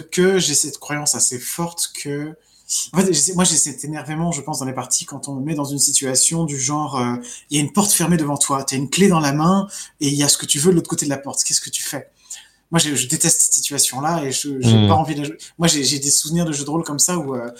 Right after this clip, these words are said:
Speaker 1: j'ai même pas envie de dire ce que fait mon personnage parce que c'est tellement évident et j'ai envie de fast-forward jusqu'au moment où il y aura un truc intéressant, quoi. Euh,
Speaker 2: Ouais, alors, inté-, ouais, mais attention, parce que là, intéressant, toi, du coup,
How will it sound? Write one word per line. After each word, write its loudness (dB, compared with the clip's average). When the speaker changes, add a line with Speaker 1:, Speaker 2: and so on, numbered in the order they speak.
Speaker 1:
j'ai 2
même 2
pas 2
envie 4
de -4
dire 2
ce 2
que -8
fait -10
mon -4
personnage 0
parce -4
que -2
c'est 2
tellement -4
évident 0
et -4
j'ai 4
envie 2
de -2
fast-forward 2
jusqu'au 0
moment -2
où -2
il -4
y -4
aura 0
un 0
truc -8
intéressant, -4
quoi. -20
Euh, -2
Speaker 2:
Ouais, 6
alors, 4
inté-, -2
ouais, 2
mais 0
attention, 0
parce -10
que 0
là, 6
intéressant, 2
toi, 2
du -2
coup, 0